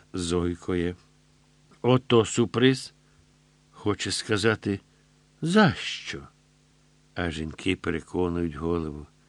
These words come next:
яка Соломка до роботи беручка, і вміє все робити, і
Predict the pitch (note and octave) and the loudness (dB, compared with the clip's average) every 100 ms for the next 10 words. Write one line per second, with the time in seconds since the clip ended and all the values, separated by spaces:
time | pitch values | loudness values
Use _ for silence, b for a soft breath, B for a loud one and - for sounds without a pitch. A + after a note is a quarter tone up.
0 | b b b b - D#2 D#2 F#2 F#2 - | b b b b -10 -8 -4 -2 -2 -4
1 | F2 G2 F#2+ - G2+ F#2 G2+ G2 F2 A#2 | -2 -2 -2 -4 -2 0 0 0 0 0
2 | - G2 D#2 F2 E2+ - - D#2 D2 _ | -2 -4 -4 -6 -6 -8 -8 -12 -12 _
3 | b b b b G#2+ A#2+ B2 B2 C3+ A#2+ | b b b b 2 6 6 6 4 4
4 | B2 - A#2+ A#2 G#2+ G2+ G#2 - E2 - | 2 2 2 2 2 0 -2 -4 -18 -20
5 | b b b b _ A#2+ A#2+ A#2 A2 G#2+ | b b b b _ 2 4 4 2 0
6 | G#2+ | -2